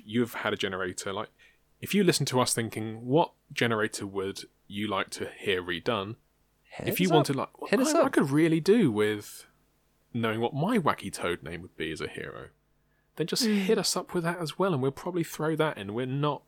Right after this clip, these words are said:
Speaker 1: fussy.
Speaker 2: Mm.
Speaker 1: We just like making heroes.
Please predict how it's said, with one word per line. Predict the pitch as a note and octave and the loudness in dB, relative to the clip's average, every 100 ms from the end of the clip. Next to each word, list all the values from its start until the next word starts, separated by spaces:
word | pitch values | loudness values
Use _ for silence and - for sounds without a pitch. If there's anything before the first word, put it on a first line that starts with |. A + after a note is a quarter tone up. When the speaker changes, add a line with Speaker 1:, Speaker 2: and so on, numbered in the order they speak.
| - | -20
Speaker 1:
fussy. | - C3+ G3 E3 F2+ | -6 2 2 2 -2
Speaker 2:
Mm. | - - _ _ - _ - | -6 -10 _ _ -20 _ 0
Speaker 1:
We | B2+ | 2
just | C3 A2+ | 2 0
like | G#2+ A#2 A#2 | 0 -2 -2
making | G2 G2 G2 F2+ | -6 -4 -6 -8
heroes. | - F#2+ E2 D#2+ E2+ D#2 - | -2 0 0 0 -2 -2 -2